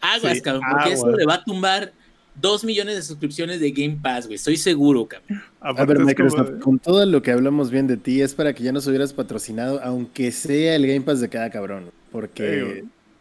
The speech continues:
Speaker 3: neta parece que no es el Showtime Podcast y que es el Xbox Podcast o algo así,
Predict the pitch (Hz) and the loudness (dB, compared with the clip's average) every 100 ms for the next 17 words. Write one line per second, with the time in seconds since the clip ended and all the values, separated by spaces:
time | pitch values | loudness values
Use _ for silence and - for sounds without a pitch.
0 | _ _ _ - 117 135 165 175 202 - | _ _ _ -10 0 4 4 4 2 4
1 | 151 151 151 160 139 135 135 147 131 143 | 4 4 2 2 2 2 2 0 0 0
2 | 143 143 131 143 165 190 196 143 - 123 | 0 -2 -2 -4 -2 -4 -2 -6 -4 -4
3 | 117 123 143 127 127 127 131 131 - - | -4 -2 0 2 2 2 0 -2 -2 -6
4 | 120 - 151 151 - 127 131 143 139 175 | -6 0 0 0 -2 0 2 2 2 0
5 | 214 | 0